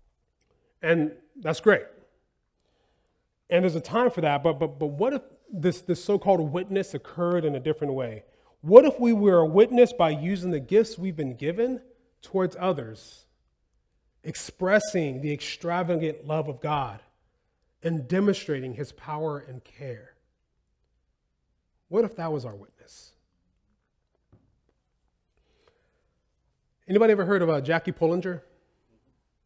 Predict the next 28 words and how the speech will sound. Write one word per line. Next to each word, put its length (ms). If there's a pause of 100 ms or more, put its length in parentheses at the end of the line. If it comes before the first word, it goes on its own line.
(1080)
So 640 (540)
she 400
is 840
a 100
legendary 920 (120)
missionary, 600 (1120)
uh, 140
who's 200
worked 220
in 80
Hong 280
Kong 400
for 120
several 500
decades. 600 (920)
Uh, 260
she, 340
she 400
lived 680
and 240
worked 320
in 80
this 140
place 220
called 280
the 60
Walled 520
City. 380